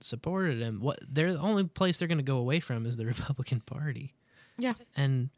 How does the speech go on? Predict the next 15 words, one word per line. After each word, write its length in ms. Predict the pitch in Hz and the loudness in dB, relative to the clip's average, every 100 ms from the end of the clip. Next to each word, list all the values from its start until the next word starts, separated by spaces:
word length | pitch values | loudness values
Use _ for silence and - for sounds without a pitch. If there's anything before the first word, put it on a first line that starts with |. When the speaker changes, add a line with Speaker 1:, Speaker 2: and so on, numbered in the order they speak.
| _ _ | _ _
Speaker 1:
shit, 380 | - - 254 151 | 0 4 4 6
man, 280 | 160 170 185 | 6 6 6
maybe 200 | 202 226 | 4 2
we 80 | 220 | 0
can 120 | 202 | 2
shake 260 | - 196 | 2 2
up 100 | 196 - | 0 0
this 120 | 156 | -2
bullshit 760 | 135 _ 143 170 - 180 151 143 | -4 _ 2 4 4 2 0 0
Pepsi 360 | 170 - 170 | 0 2 2
versus 300 | 160 160 147 | 2 0 0
Coke 280 | - 156 156 | 0 0 0
thing 320 | - 156 143 135 | 0 2 2 2
and, 240 | 120 120 | 0 0
uh, 380 | 123 120 117 | 0 0 0